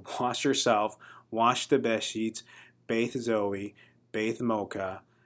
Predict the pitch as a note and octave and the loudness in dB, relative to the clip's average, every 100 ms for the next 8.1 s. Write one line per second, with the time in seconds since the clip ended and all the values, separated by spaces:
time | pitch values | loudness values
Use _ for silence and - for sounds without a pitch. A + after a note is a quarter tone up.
0 | _ - B2+ C3+ A#3 D4 A#3+ F#3+ - D#3 | _ -6 -4 0 0 0 2 2 2 4
1 | D3 C#3+ C3+ - C3 B2 B2+ C3 - B2+ | 4 4 2 -2 -2 -2 -2 -4 -4 -6
2 | A#2+ A#2+ A2 G2 - - - G#2+ G#2+ A#2+ | -4 -6 -4 -6 -6 -10 -8 -6 -4 -2
3 | C3+ C3+ B2+ B2 B2 B2 B2 D3+ - _ | 0 2 2 0 -2 2 2 0 -6 _
4 | _ _ _ _ _ - - F3 C3 A#2+ | _ _ _ _ _ -8 0 0 2 2
5 | F#2 E2 - _ _ _ _ B2 B2 B2 | 0 -8 -18 _ _ _ _ -2 2 2
6 | A#2+ A#2+ A#2+ C#3+ D3 D3+ D#3 C#3+ C3 C#3 | 2 -2 0 6 6 6 4 4 6 4
7 | C3 C#3+ C3 B2+ - C#3+ D3+ - A2 A#2 | 4 4 2 0 6 6 6 4 0 -2